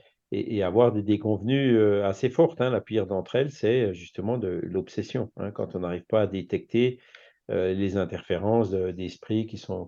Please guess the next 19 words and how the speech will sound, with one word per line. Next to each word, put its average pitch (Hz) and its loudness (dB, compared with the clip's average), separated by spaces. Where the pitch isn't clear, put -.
qui - -14
peuvent 98 -2
être 113 -6
malveillants, 98 -8
quoi. - -16
Voilà. 101 0
Mais 127 6
du 135 4
coup, 214 8
après - 6
ces 135 -2
expériences, 135 0
Léon 127 2
Denis 113 0
est 127 -4
devenu 110 -4
beaucoup 123 0
plus 123 -4
prudent, 120 -4